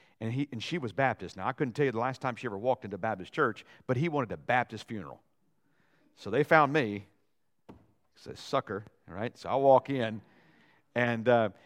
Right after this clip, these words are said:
and it was just like, I mean, I, you know, black leather, I mean, and, like, the whole parking lot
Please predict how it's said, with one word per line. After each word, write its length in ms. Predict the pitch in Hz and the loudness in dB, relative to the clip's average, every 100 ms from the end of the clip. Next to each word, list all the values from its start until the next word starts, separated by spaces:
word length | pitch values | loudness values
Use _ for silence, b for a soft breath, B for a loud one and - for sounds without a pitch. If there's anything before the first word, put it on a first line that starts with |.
| b 113 | b -4
and 140 | 117 | 0
it 120 | 160 | 2
was 180 | 127 113 | 0 -2
just 280 | - 120 127 | -4 -4 2
like, 240 | 110 90 - _ _ _ _ _ _ _ _ _ _ _ _ _ _ _ _ _ _ _ - | 0 0 -8 _ _ _ _ _ _ _ _ _ _ _ _ _ _ _ _ _ _ _ -10
I 100 | 120 | -6
mean, 140 | 120 | -4
I, 80 | 113 | -4
you 100 | 127 | -6
know, 80 | 92 | -6
black 380 | 78 127 143 135 | 2 2 2 2
leather, 440 | 135 127 127 123 | 2 4 4 4
I 60 | 107 | 2
mean, 300 | 110 101 107 | -4 -6 -8
and, 140 | 120 117 | -8 -4
like, 220 | 123 - | -4 -2
the 100 | 110 | -6
whole 260 | 123 165 135 | 4 4 6
parking 380 | 139 139 123 | 4 4 2
lot 280 | 104 98 101 | -2 -2 -4